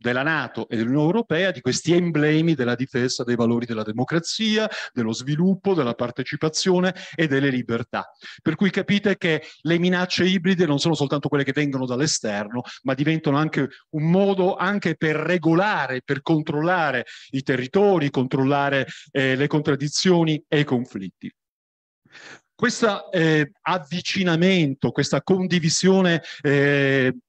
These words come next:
in, simbiotica degli obiettivi non è, ho detto, è stata accelerata, è complessa rispetto anche alle contraddizioni, rispetto a tutta una serie di spinte centrifughe, paesi dell'est, la Turchia,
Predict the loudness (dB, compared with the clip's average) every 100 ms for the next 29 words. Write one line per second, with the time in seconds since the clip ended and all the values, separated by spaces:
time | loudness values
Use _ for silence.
0 | -6 -4 -2 -4 -2 -2 -2 -2 -2 2
1 | 2 2 -2 -4 -2 -4 -6 -8 0 0
2 | 4 2 2 0 0 2 0 0 0 2
3 | 0 -2 -8 _ -6 0 0 -2 -4 -2
4 | -2 -2 0 0 0 0 -2 -6 -12 -16
5 | _ -8 -8 0 0 0 2 2 2 0
6 | -2 -4 -10 -8 -6 -4 -4 -2 -2 -2
7 | -4 -4 -4 -4 -6 -6 -4 0 0 0
8 | -4 -4 -6 -4 -8 -10 _ -4 -2 -2
9 | -4 -2 -2 -2 -4 -8 -8 -4 -2 0
10 | -2 0 -2 -2 -2 0 0 0 -4 -4
11 | -6 _ _ _ _ _ -4 -4 -2 -2
12 | -2 -2 0 0 -2 -4 -4 -2 -4 -6
13 | -2 2 2